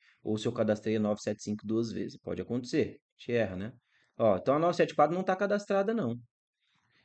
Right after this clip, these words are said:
Eu vou conferir a nove sete meia se eu não cadastrei, então, duas vezes.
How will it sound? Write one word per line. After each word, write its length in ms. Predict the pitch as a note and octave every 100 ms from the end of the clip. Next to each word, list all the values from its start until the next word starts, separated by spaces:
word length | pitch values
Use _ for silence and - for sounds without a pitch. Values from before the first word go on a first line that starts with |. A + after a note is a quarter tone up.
| -
Eu 120 | G2+
vou 100 | G#2+
conferir 680 | C3+ C3+ D#3+ D3+ D#3 E3+ -
a 140 | - D#3
nove 320 | C#3+ C#3+ C3
sete 320 | C3+ A#2+ A#2
meia 300 | B2 F3 F3
se 100 | -
eu 40 |
não 100 | D#3
cadastrei, 420 | D3+ D3+ D#3 D#3 D#3
então, 200 | D#3 D#3
duas 260 | D3+ E3
vezes. 600 | C3 C3 A#2 G#2 - -